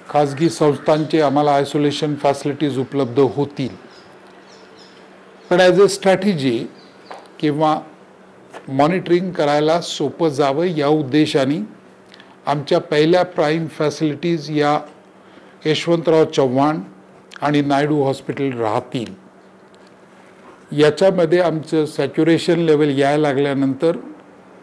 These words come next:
प्रशासन त्या बाबतीत निर्णय घेऊन इतर ठिकाणी इतर आयसोलेशन फॅसिलिटीचा वापर सुरू करतील.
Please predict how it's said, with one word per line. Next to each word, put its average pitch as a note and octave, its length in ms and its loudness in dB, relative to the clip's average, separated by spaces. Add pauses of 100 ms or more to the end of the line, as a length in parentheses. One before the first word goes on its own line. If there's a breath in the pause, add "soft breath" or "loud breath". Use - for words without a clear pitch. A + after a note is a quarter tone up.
(120)
प्रशासन E3 600 0 (120)
त्या D3+ 120 0
बाबतीत D3+ 540 -2
निर्णय D3 380 2
घेऊन C3+ 380 0 (920 loud breath)
इतर E3+ 320 2
ठिकाणी D3+ 480 0 (120)
इतर E3 300 0
आयसोलेशन D#3 680 0
फॅसिलिटीचा C#3+ 800 -2
वापर B2+ 480 0
सुरू C#3 380 -4
करतील. A#2+ 500 -2